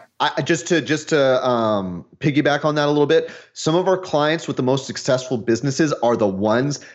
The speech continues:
um, that are good copywriters. Like, it's kind of the hidden secret. Um, but we, uh, there's one client who's kind of become a friend over the years, and she just, like, makes the copy look so easy, and it speaks to her audience so well that, so if you don't,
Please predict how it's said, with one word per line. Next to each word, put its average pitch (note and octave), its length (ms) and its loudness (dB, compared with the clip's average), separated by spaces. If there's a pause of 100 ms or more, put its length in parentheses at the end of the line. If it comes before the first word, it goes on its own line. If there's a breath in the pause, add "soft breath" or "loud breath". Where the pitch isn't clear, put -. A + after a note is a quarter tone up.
(200 loud breath)
um, G#2+ 440 0 (140)
that A#2 100 -4
are G2 60 -4
good F#2+ 220 -4
copywriters. E2 760 -2 (240)
Like, A#2 300 0
it's C3+ 160 0
kind D#3+ 200 0
of E3 60 0
the B2 120 2
hidden C#3 420 0
secret. E3+ 640 0 (300 loud breath)
Um, B2 200 2
but A#2+ 120 2
we, D3 180 2
uh, B2+ 160 2
there's C3+ 280 0
one C#3 200 -2
client B2+ 340 -4
who's B2 140 -4
kind B2+ 140 -2
of A2 60 0
become A2 240 -2
a G2+ 40 0
friend A#2+ 340 0
over G#2 160 2
the G#2 80 -2
years, G2+ 320 2
and G#2 300 0
she B2 340 2
just, B2 260 -2
like, G2+ 240 2
makes G2 360 0
the G2 100 -2
copy F#2+ 460 -2
look F2 260 -2
so A#2 720 0
easy, A#2 500 4
and G2 160 -2
it F2+ 100 -4
speaks - 580 0
to - 120 0
her A2+ 220 2
audience G#2+ 420 2
so B2+ 220 2
well G2 400 2 (260 loud breath)
that, A#2+ 220 0
so C#3+ 160 2
if B2+ 120 -4
you F3 120 2
don't, F#3+ 260 0